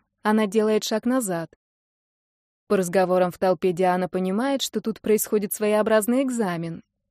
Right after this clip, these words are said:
Играют студенты из школы музыки Хартли, а педагог оценивает их мастерство. Почему экзамен проходит так, Диана не понимает,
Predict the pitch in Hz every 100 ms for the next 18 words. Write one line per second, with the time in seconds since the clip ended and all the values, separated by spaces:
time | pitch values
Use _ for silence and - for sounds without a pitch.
0 | - 208 190 190 185 - 190 190 185 185
1 | 185 - - 185 185 185 180 190 - 269
2 | - 226 208 - - 196 202 208 294 339
3 | 247 233 220 214 214 226 - 220 - 285
4 | - 170 160 - _ _ _ _ - 208
5 | - 247 359 202 196 190 190 196 180 196
6 | 185 - 269 269 233 220 220 226 226 233
7 | 262 254 180 170 175 -